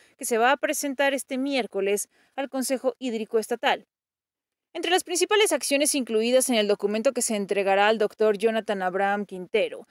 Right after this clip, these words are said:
presidente del Consejo Hídrico Estatal, destacan el programa Apoyo a Familias para Tener Agua, que consiste en entrega gratuita de cisternas para almacenar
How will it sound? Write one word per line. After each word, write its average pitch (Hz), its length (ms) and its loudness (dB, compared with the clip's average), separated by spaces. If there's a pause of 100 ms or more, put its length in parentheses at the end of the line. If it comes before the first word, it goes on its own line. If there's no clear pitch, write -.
(220)
presidente 302 440 0
del 277 120 4
Consejo 226 440 0
Hídrico 240 320 0
Estatal, 180 580 -4 (320)
destacan 392 380 -2
el 294 100 2
programa 214 540 0
Apoyo 247 560 2
a - 20 2
Familias 220 520 -2
para 196 200 -2
Tener 208 260 -4
Agua, 226 440 0 (200)
que - 80 -20
consiste 359 420 0
en 349 40 0
entrega 269 380 2
gratuita 226 480 -2
de 226 100 4
cisternas 214 540 -2
para 196 180 0
almacenar 190 720 -2